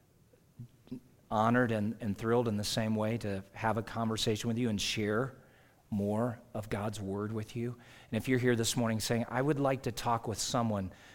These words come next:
could we arrange that?" Would you just lift your hand? Nobody's looking around, and I'm not gonna call you out, but I'm gonna make a little mental note, and, and we'll chat right after the service and find a time that we can meet. But if you are, are saying,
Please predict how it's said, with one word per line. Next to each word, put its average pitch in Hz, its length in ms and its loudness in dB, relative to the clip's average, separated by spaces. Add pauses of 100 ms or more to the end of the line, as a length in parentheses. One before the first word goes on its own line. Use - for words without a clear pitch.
could 127 140 0
we 120 160 4
arrange 104 420 2
that?" 95 160 -2
Would 117 160 -4
you 233 80 -2
just - 280 -8
lift 127 260 -4
your 123 100 0
hand? 120 300 0
Nobody's 139 320 0
looking 120 280 0
around, 110 300 -2
and 110 80 0
I'm 127 80 -2
not 123 140 -4
gonna 113 140 -4
call 110 240 -4
you 107 100 -4
out, 101 140 -4
but 104 100 -6
I'm 117 80 -2
gonna 127 120 0
make 123 180 -2
a 123 40 0
little 117 140 0
mental 117 360 0
note, 107 260 0
and, 95 240 -6 (460)
and 104 160 -2
we'll 107 100 0
chat 117 360 -2
right 110 160 -2
after 107 200 -2
the 104 100 -4
service 104 540 -2 (320)
and 113 140 -2
find 110 260 0
a 98 40 -2
time 107 300 -2
that 104 100 -6
we 110 100 -6
can 104 220 -4
meet. 104 200 -2 (840)
But 110 80 -12
if - 120 -10
you 110 140 -2
are, 98 180 -4
are 104 120 -6
saying, 107 340 0